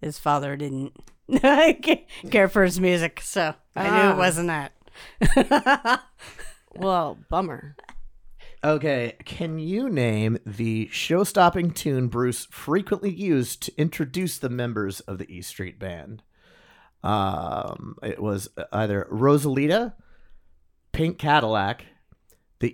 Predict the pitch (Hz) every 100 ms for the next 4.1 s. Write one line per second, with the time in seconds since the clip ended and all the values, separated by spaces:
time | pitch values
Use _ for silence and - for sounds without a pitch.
0 | 139 156 - 165 160 - - 147 - 98
1 | 107 127 - - _ - 113 107 110 123
2 | 139 123 107 113 98 104 90 - - _
3 | - 160 170 175 175 170 180 175 170 165
4 | 160